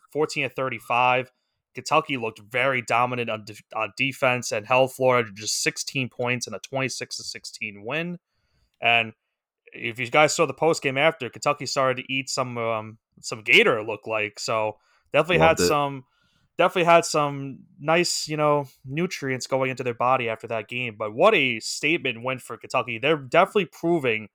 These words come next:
Speaker 1: that they're going to be a threat in the S E C East. So watch out, Georgia. They might, they could maybe be a sneaky team to make, uh, as a dark horse for the S E C championship.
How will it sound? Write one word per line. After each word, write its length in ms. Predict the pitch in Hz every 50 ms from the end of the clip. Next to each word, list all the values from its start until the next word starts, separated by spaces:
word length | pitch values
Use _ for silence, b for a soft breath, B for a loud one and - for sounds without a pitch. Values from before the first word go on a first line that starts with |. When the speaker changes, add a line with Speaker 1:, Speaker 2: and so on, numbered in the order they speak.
| _ _ _ _ _ _ _ _ -
Speaker 1:
that 140 | 123 117 113
they're 160 | 143 156 151
going 160 | 170 165 156
to 40 | 143
be 120 | 135 143
a 60 | 123 -
threat 320 | - - 135 139 143 - 131
in 120 | 135 131
the 120 | 131 127
S 160 | 131 127 - -
E 60 | 120
C 180 | - - 120
East. 380 | 113 107 131 135 123 - - -
So 260 | 117 107 104 101 104 _ _ _ _ _ _ _ _ _
watch 240 | - 131 156 165 -
out, 240 | 190 180 175 151 -
Georgia. 300 | 131 117 117 110 117 110
They 140 | 117 147 170
might, 300 | 175 156 151 165 180 - -
they 100 | 151 156
could 320 | - - 202 185 175 147
maybe 300 | 139 151 160 170 180 170
be 380 | 147 - 185 185 170 147 135 -
a 60 | - -
sneaky 440 | - - - 151 156 - - 131
team 340 | - - - 156 147 123 113
to 40 | 117
make, 180 | 120 120 117 - _ _ - - -
uh, 60 | 123
as 140 | 120 113 120
a 40 | 113
dark 240 | 123 131 147 151 -
horse 160 | - 110 -
for 60 | -
the 80 | 123 120
S 140 | 113 - -
E 40 |
C 100 | - 120
championship. 500 | - - 120 123 - 104 - - 101 98